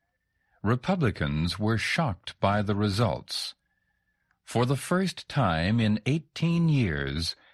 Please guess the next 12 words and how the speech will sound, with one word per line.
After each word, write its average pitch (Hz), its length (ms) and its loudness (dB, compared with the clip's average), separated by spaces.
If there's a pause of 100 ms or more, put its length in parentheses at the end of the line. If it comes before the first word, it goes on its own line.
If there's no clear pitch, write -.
(240)
the 104 80 2
Democratic 147 840 2
Party 92 500 0
won 123 520 0
control 101 840 0
of 92 140 0
the 90 200 -2
House 131 300 0
of 110 180 -2
Representatives. 92 1200 -2 (1000)
They 113 220 4
won 143 600 2